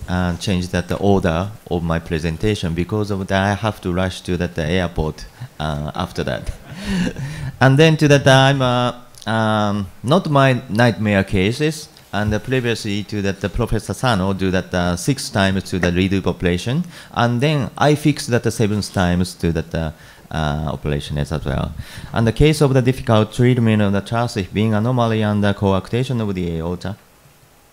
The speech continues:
And the case presentation is twenty-two years old male now, and then, uh, he had that the D O R with subpulmonary and the coarctation of the aorta.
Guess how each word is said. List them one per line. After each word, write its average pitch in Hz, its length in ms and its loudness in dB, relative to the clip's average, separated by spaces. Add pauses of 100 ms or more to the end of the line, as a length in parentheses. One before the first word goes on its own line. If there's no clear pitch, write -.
(600)
And 117 160 0
the 113 40 -2
case 165 220 2
presentation 131 720 2
is 92 160 0
twenty-two 160 720 0
years 135 320 2
old 101 460 2
male 101 340 2
now, 101 520 2 (140)
and 101 280 0
then, 131 320 2 (240)
uh, 101 260 2
he 131 200 -2
had 104 180 0
that 92 140 -2
the 95 100 0
D 117 240 2
O 123 40 2
R 113 140 0
with 110 180 -2
subpulmonary 107 640 -2
and 90 120 0
the 87 40 -2
coarctation 117 680 -2
of 101 120 0
the 85 280 0
aorta. 85 460 -2